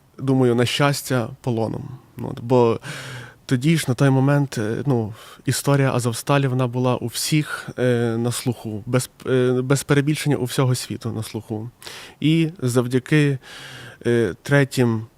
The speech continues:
сторонам, ну, наскільки я знаю, Туреччина за нас тоді, е, питання вирішила. От, завдяки їхньому президенту, е, нас,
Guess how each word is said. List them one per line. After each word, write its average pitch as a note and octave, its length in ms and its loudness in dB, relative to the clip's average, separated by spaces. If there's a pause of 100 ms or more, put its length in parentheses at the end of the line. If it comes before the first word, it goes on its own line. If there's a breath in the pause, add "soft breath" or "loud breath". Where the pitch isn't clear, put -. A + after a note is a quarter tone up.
(140)
сторонам, C3+ 760 0 (120)
ну, B2 160 -2
наскільки B2 380 0
я B2+ 80 4
знаю, B2 300 2
Туреччина A#2+ 580 0
за A#2 100 0
нас A#2 240 -2
тоді, A2+ 460 -4 (840 loud breath)
е, G#2+ 100 0
питання A2 800 -2 (720 soft breath)
вирішила. C3 800 0 (140)
От, B2 400 -6
завдяки A#2+ 680 0 (800)
їхньому B2 500 2
президенту, C3+ 840 0 (420 loud breath)
е, A#2 260 2
нас, B2+ 680 -2